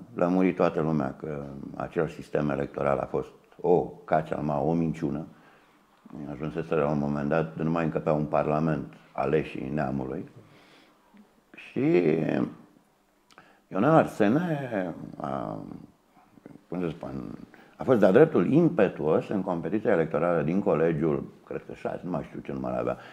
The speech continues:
cel cu Târgu Neamț. Și acolo s-a confruntat, folosesc, uh,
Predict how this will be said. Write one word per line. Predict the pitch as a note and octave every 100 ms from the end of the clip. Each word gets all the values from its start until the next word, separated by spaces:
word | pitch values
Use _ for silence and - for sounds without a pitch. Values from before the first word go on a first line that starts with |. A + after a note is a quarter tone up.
| - -
cel | G2 D3
cu | C3
Târgu | C3 G2+
Neamț. | F2 A#1 - - _ _ _ _ _ _ _ _ _ _ _ _ _ _ _ _ - - _ _ _ _ _ -
Și | - F2 F#2 F#2 F2 E2+ E2 D2+ C#2+ C#2+
acolo | D#2 C#3
s-a | D#3+ A#2+
confruntat, | A2+ F#2+ - E2 D2+ D2+ A2 - - _ _ _ _ _ _ _ _ _ - - _
folosesc, | _ F2 E2 F2 F#2+ -
uh, | -